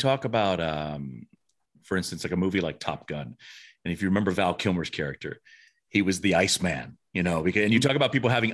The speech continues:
Speaker 1: ice in their veins because they don't let their emotions affect them. They're
Speaker 2: Run
Speaker 1: able to,
Speaker 2: them,
Speaker 1: like,
Speaker 2: yeah.
Speaker 1: yeah, run them or, or control them or guide them in, in, in, to make the wrong decision. You've gotta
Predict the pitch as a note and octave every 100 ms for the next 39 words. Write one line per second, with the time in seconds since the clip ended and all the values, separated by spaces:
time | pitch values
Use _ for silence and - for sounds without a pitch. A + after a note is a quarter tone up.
0 | G#2+ A2+ - G#2 F#2+ F2+ F#2 F#2 F2 -
1 | - - - F2+ E2+ F#2+ F2+ F#2+ F2+ F2
2 | F2+ - E2 D2+ G2 _ _ - A#2+ -
3 | - - D2+ F2 F#2 G#2 G2 E2+ D#2+ D#2
4 | F#2 F#2 - F#2+ F2 B2 B2+ F#2 D#2 -
5 | - F#2 E2+ F2 - A#2+ B2 G2+ E2 D2
6 | D2 F#2+ A2+ A2 F2 D#2+ D#2 E2+ D2+ -
7 | - - - D#2+ F2+ G2 G2 F2 G2+ G#2+
8 | F#2 F2+ A2+ A#2+ D#2 - - - - D#2+
9 | F2+